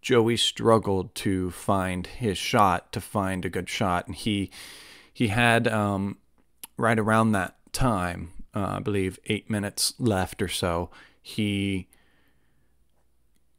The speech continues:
committed a turnover or some play happened on one end of the court. Um, it was two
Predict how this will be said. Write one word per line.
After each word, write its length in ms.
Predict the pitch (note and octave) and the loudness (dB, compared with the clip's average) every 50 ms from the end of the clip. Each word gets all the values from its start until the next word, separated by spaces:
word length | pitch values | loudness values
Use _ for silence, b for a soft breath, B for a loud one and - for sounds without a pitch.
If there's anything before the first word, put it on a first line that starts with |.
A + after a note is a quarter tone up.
| _ | _
committed 300 | - - D3 D3 D#3 D3 | -4 -2 2 4 6 6
a 60 | C3 A#2+ | 4 4
turnover 760 | - - C#3+ C#3+ C#3+ C3+ B2+ C3 B2+ C3 C3 B2 B2 A#2+ A2+ | 4 4 6 8 8 8 8 8 8 8 6 6 6 4 2
or 80 | G#2+ | 0
some 460 | G2 - - C#3 A#2 A2+ A2+ G#2+ - _ _ _ | 0 0 2 4 4 4 4 2 -2 _ _ _
play 380 | - - - B2 A#2+ A#2 A2 G#2 | -8 -4 0 2 4 4 4 2
happened 500 | F#2 G2 A2 G2+ F#2+ - A2 G#2+ G#2 G2+ | 2 2 2 2 2 2 0 0 0 0
on 180 | F#2+ G2+ G2+ | -2 -2 -2
one 180 | G2 G#2 G#2 G#2 | 0 0 0 0
end 160 | G#2 G2+ F#2+ | -2 -2 -4
of 120 | G2+ G2 | -4 -6
the 60 | - G2+ | -6 -10
court. 480 | - - - G2 F#2+ F2 E2+ - - _ | -8 -6 -2 0 0 0 -2 -4 -8 _
Um, 360 | - G#2 F2+ E2+ E2+ F#2+ G2 - | -6 -4 -4 -4 -6 -8 -8 -6
it 60 | - A2 | -6 -4
was 160 | F#2+ - - | -4 -4 -6
two 520 | - - - B2 A2+ A2+ A2+ A2 G#2+ - | -4 0 2 4 4 4 4 2 0 -4